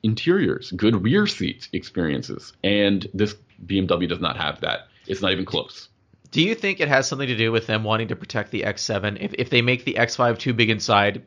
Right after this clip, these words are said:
Speaker 2: a family might be in the showroom and say, "I don't know if I need to upgrade." 'Cause, I mean, if you look at the five Series and the seven Series, unless you're getting the extended wheelbase,
Speaker 1: Mm-hmm.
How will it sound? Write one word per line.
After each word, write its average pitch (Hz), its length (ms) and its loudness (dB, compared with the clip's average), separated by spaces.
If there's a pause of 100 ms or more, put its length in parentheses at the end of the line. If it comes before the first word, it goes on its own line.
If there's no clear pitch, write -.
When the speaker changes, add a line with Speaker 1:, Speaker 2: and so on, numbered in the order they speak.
(120)
Speaker 2:
a 110 80 2
family 123 300 2
might 117 180 2
be 127 60 0
in 110 80 0
the 104 80 -2
showroom 110 420 2
and 104 100 -4
say, 104 340 2 (380)
"I 165 280 2
don't 170 140 0
know 147 120 2
if 131 100 -2
I 135 60 0
need 123 140 -2
to - 100 -2
upgrade." 117 420 -4
'Cause, 143 140 -4
I 180 40 0
mean, 214 100 4
if 202 80 0
you 254 80 -2
look 285 120 -4
at 240 100 -2
the 202 60 0
five 185 380 4
Series 135 320 0
and 113 100 -4
the 113 60 -4
seven 143 300 -2
Series, 104 260 -2
unless 135 220 -4
you're 202 60 -10
getting 170 180 -4
the 117 140 -2
extended 120 420 -4
wheelbase, - 580 -4 (160)
Speaker 1:
Mm-hmm. 127 300 0